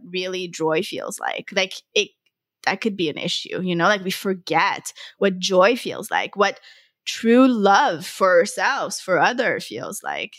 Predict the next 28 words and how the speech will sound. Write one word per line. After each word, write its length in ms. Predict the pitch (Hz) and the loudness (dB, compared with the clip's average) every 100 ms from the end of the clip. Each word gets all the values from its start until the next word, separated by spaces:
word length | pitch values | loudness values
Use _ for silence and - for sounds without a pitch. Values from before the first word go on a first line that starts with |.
| - | -4
that 280 | 180 - - _ _ _ _ - - - | -4 -4 -12 _ _ _ _ -20 -20 -10
true 220 | - 226 | -4 -2
presence 960 | 214 - 180 285 254 180 - - - - _ | -4 0 2 2 0 -4 -8 -12 -12 -14 _
feels 440 | - 165 160 156 - | -10 -4 -4 -4 -6
like, 400 | 73 - - - | -6 -8 -14 -6
right? 300 | 190 190 247 | 0 0 -2
So 300 | - 214 190 196 - - _ _ | -4 -2 -2 -4 -16 -20 _ _
those 420 | 190 202 202 240 247 | -2 2 4 4 2
are, 80 | |
like, 220 | 214 196 196 | 0 -2 -4
the 160 | 190 - | -4 2
opposite 840 | 190 202 214 - 170 131 - - _ | 4 4 0 0 -4 -4 -10 -16 _
emotions. 840 | - 170 180 214 - - 65 120 202 | -6 0 4 4 2 -4 -12 -10 -8
It's 220 | 180 - | -8 -4
like 240 | 185 175 - _ _ _ _ _ _ _ - | -2 -4 -6 _ _ _ _ _ _ _ -10
peace. 680 | - 233 226 - - - - _ _ _ _ _ _ _ | -6 -4 -6 -10 -10 -10 -14 _ _ _ _ _ _ _
What, 180 | 220 220 _ - | -4 -4 _ -12
when's 240 | 185 226 254 | -4 -2 2
the 60 | |
last 260 | 254 233 - | 4 4 2
time 160 | 214 226 | -4 -4
you 100 | 220 | -4
felt 340 | 202 190 - | -2 -4 -6
peace? 600 | - 240 370 - - - - | -10 -4 -2 -2 -6 -6 -4
<laughs> 60 | 277 - - 320 - - - | -4 -8 -4 -6 -6 -18 -4
Right? 240 | 233 247 277 | -2 0 2
Like, 220 | 220 233 - - - - | 0 -2 -12 -16 -18 -10
that's 500 | - 202 247 - - | 0 2 0 -4 -8